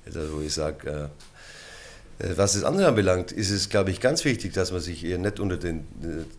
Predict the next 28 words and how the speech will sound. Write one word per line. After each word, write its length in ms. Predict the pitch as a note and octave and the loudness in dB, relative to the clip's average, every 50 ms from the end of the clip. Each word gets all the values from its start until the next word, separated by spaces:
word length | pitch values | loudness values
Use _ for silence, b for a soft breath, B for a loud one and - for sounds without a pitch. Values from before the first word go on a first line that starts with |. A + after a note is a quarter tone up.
| - - | -6 -4
den 160 | F2 E2 E2 | -4 -4 -2
Druck 200 | - F#2+ F#2 - | -4 -6 -4 -2
setzt, 580 | - - - F#2 F2+ - - - - - - - | -2 0 0 2 2 0 -2 -2 -4 -8 -4 -2
setzen 320 | G#2 F#2 - - - D#2+ | 0 0 0 -2 -2 -4
lässt, 420 | D2+ D#2 F2 G#2 - - - - - | -2 -2 0 0 0 -2 -2 -6 -8
äh, 340 | - F2 F2 E2 E2+ E2+ E2 E2 E2 - - B B B B B B B B B B B - - - - - | -6 -4 -4 -2 -4 -4 -6 -8 -10 -16 -20 B B B B B B B B B B B -20 -20 -20 -14 -10
jetzt 160 | - F2 - - | -8 -6 -4 -4
Entscheidungen 640 | E2 E2 - F2+ F2 F#2+ G#2 G2+ F#2 F2 E2+ E2 | -4 -2 0 2 2 4 4 2 2 0 -2 -4
zu 140 | - - E2 | -4 -6 -4
fällen, 420 | - E2+ E2+ E2+ E2+ E2+ D#2 C#2+ | 0 0 0 2 0 -2 -2 -2
weil 160 | E2 E2 E2 | 0 0 0
man 140 | D#2+ E2+ D#2+ | 0 0 0
eine 160 | C#2+ - C#2+ | -2 -2 -4
Drucksituation 800 | C#2+ - - - - - F2 D2 D2 C#2+ A#1+ - - A#1+ A#1+ - | -8 -8 -8 -8 -6 -6 -6 -4 -4 -4 -4 -6 -8 -12 -12 -12
hat. 200 | - - - - - - - - - - - - - - | -14 -16 -18 -20 -20 -20 -20 -20 -20 -20 -20 -20 -18 -12
Also 160 | - D2+ D2 | -10 -8 -4
das 160 | - F2 - | -4 -2 -2
haben 140 | F2+ F#2 G2 | 0 0 0
wir 80 | F#2 D#2+ | 0 2
nicht, 300 | F2+ C3 - - - - - - - | 2 2 2 0 -4 -12 -14 -8 -4
ja, 180 | E2+ - - | -2 0 0
aus 180 | - - A2 A2 | 0 0 0 0
meiner 240 | A2+ A#2 A#2+ A#2+ A2 | 0 0 0 0 -2
Sicht, 400 | - C3+ C#3+ C#3+ - - - - | -4 -6 -6 -8 -10 -12 -6 -2
äh, 180 | F#2+ F#2+ F#2 | -2 0 0
sondern 300 | F2 F#2 F2 F2 E2+ E2 | -2 -2 -4 -4 -4 -2
wir 140 | E2+ E2+ E2+ | -2 0 0
haben, 280 | F2 F2 F2 F2 E2 | 0 0 -2 -4 -6